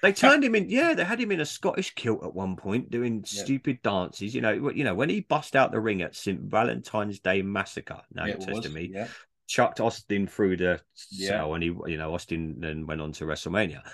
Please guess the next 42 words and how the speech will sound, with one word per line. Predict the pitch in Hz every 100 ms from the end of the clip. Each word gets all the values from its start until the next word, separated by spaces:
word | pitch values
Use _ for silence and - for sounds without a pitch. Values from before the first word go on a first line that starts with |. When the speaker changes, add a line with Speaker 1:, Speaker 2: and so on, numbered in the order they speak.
| - - -
Speaker 1:
But | 104 95 -
what | 131 226
did | 370
they | 349
really | 233 196 160 110
do | - 202 277 - _ _ _ -
with, | 110 87
like, | 87 -
someone | 104 82 82
like | 90
the | 90
Big | 82 76
Show? | - 78
And, | 80 92
um, | -
you | 104 113
know, | 87 -
these | 120 156 151
big | 214 -
guys | 151 113
kinda | - 147 131
get | 117 120
lost | 113 123 151 - - 110
in | 107
the, | 104 101 - - - - _ _ _ _ _ -
in | 113
the | 107
process, | - 151 151 - 80
do | -
you | 82
think? | - 82 85
'Cause, | - 107 - -
you | 139
Speaker 2:
I | 127
Speaker 1:
know, | -
Speaker 2:
do | 160
Speaker 1:
they | 180
Speaker 2:
like | 170 156 -
what | 143
The | 127 127
Undertaker | 123 104 - 95 - 92
said. | - 85 78